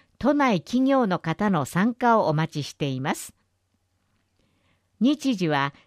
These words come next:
二月八日木曜日、午後一時三十分です。会場は、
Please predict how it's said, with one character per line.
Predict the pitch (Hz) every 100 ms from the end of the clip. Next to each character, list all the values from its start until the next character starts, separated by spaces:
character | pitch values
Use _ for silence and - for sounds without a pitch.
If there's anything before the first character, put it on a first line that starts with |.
| -
二 | 175 226
月 | 302 311 -
八 | 214 185 262
日 | 277 262 226 -
木 | 156 196 196 254
曜 | 240 170 127
日、 | - - - _ -
午 | 151 240
後 | 220 147
一 | 143 139 302
時 | 269
三 | 226 180 160
十 | 143 143
分 | _ 135 127
で | 143
す。 | 359 - - _ _ _ _ _ _ _ _ -
会 | 247 285
場 | 269 262 233
は、 | 208 202